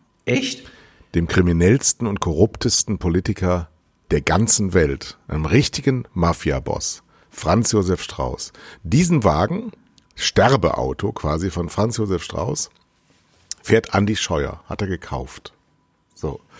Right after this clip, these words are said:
Speaker 2: Und,
Speaker 1: Und da fährt er
Speaker 2: ähm,
Speaker 1: heute noch mit rum, oder was?
Speaker 2: nee,
Speaker 1: Als,
Speaker 2: hat er jetzt,
Speaker 1: als
Speaker 2: nee, hat er jetzt
Speaker 1: Oldtimer,
Speaker 2: let-,
Speaker 1: oder was?
Speaker 2: letztes Jahr als Oldtimer gekauft, ja,
Speaker 1: Ja.
Speaker 2: aus den Restbeständen der letzten,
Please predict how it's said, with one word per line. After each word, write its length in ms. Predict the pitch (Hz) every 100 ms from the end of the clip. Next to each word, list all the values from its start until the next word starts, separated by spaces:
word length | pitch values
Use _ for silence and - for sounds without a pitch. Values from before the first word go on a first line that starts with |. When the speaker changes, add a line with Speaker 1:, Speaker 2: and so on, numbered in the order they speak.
| - - - - -
Speaker 2:
Und, 260 | - 95 107
Speaker 1:
Und 80 | 104
da 40 |
fährt 260 | 120 135 -
er 80 | 113
Speaker 2:
ähm, 40 |
Speaker 1:
heute 260 | 175 - 127
noch 180 | 104
mit 200 | 98 87 85
rum, 160 | 82
oder 200 | - 76
was? 160 | 71 -
Speaker 2:
nee, 120 | 131
Speaker 1:
Als, 160 | 175 107
Speaker 2:
hat 100 | 110
er 100 | 110
jetzt, 160 | 117 123
Speaker 1:
als 140 | 113
Speaker 2:
nee, 140 | 117
hat 100 | -
er 60 | 147
jetzt 100 | 120
Speaker 1:
Oldtimer, 320 | 110 123 92
Speaker 2:
let-, 80 | 69
Speaker 1:
oder 160 | 85 82
was? 100 | 85
Speaker 2:
letztes 420 | 123 - 123 -
Jahr 180 | 120 92
als 220 | 85 -
Oldtimer 500 | - 101 92 80 76
gekauft, 440 | 76 - 73 71 -
ja, 80 |
Speaker 1:
Ja. 40 | -
Speaker 2:
aus 100 | -
den 240 | 87 85
Restbeständen 960 | - 95 - - 80 - 95 98 92 87
der 120 | 85
letzten, 600 | 82 - - - 87 78